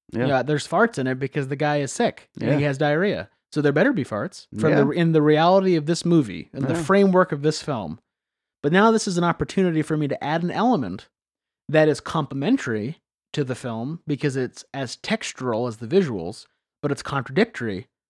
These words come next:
Speaker 2: because it's gross.
Speaker 1: Mm-hmm.
Speaker 2: So it's not beautiful the way the visuals are. It's gross, but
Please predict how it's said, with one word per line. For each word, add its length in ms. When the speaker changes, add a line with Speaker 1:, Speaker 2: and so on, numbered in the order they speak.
Speaker 2:
because 220
it's 100
gross. 600
Speaker 1:
Mm-hmm. 360
Speaker 2:
So 220
it's 140
not 300
beautiful 440
the 60
way 120
the 80
visuals 420
are. 320
It's 160
gross, 680
but 420